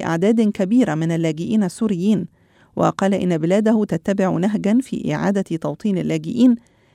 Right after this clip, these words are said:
يهدف إلى مساعدتهم ويمكنهم من العودة إلى أوطانهم للمشاركة في إعادة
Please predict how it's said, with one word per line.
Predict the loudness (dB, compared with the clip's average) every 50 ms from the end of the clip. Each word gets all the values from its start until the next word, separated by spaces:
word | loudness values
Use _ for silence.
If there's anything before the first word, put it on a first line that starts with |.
| _ 0
يهدف | 2 2 4 4 2 -2 -2 -4
إلى | -4 -2 0 2 2 2
مساعدتهم | 2 0 0 0 -2 -2 0 0 -2 -2 -4 -2 -2 0 0 0 0 0 -2 _ _ _ _ _ _ _ 0
ويمكنهم | 2 2 2 4 2 0 0 -2 -2 0 2 2 2 2 2 2
من | 2 0 0 2 2 2
العودة | 2 0 0 0 0 0 0 0 0 0 0
إلى | -4 -2 -2 -2 -2 -2
أوطانهم | -2 -2 -4 -6 -2 0 2 2 2 2 2 0 -2 -2 -6 _ _ _ _ _ _ 4
للمشاركة | 6 6 6 6 4 2 2 0 -2 0 0 -2 -2 -2 -2 -2 -2
في | -2 -2 -4 -6 -4 -4 -4
إعادة | -2 0 0 2 2 2 0